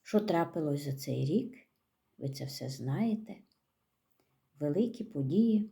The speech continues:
трапилися, погані події для нашої неньки України. Але ж,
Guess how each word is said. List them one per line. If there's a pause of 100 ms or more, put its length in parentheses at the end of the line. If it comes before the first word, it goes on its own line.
(140)
трапилися, (320)
погані
події
для
нашої (420)
неньки
України. (540)
Але
ж,